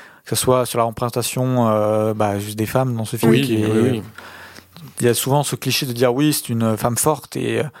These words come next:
Speaker 1: et bon, finalement c'est toujours un peu nul de dire ça et ça a pas trop de sens parce que c'est des clichés et c'est pas très intéressant, mais là on a vraiment des personnages féminins qui sont tellement cool.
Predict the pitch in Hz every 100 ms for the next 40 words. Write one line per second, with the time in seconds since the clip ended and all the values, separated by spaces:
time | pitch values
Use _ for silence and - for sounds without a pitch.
0 | - - _ - 120 123 120 120 123 113
1 | - 117 113 117 120 117 117 117 135 127
2 | 113 120 - 117 139 127 104 - 110 131
3 | 127 120 - - - - - - - -
4 | 120 110 113 - 117 - 127 - - -
5 | 113 107 107 156 147 117 143 117 104 113
6 | 131 135 113 107 117 123 120 - 113 123
7 | 131 - 113 120 113 - 127